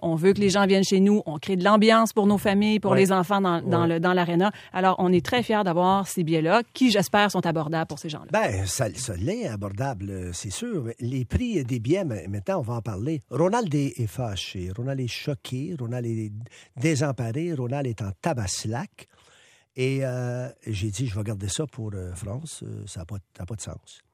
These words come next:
Speaker 2: Vous vous êtes fait jouer royalement, vous autres, l'organisation du Canadien, par les Maple Leafs de Toronto.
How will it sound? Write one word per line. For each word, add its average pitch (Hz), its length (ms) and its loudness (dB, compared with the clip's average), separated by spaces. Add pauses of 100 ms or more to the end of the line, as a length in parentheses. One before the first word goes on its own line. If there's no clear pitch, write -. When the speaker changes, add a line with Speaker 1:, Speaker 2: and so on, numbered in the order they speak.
(520)
Speaker 2:
Vous 147 160 0
vous 139 220 0
êtes - 240 -6
fait 160 240 -2
jouer 123 500 -2
royalement, 120 880 -4
vous 98 200 -8
autres, 113 180 -10
l'organisation 101 560 -8
du 101 80 -14
Canadien, 101 400 -10 (100)
par 117 360 -4
les 101 140 -6
Maple 104 260 -8
Leafs 107 200 -8
de 101 60 -10
Toronto. 92 480 -12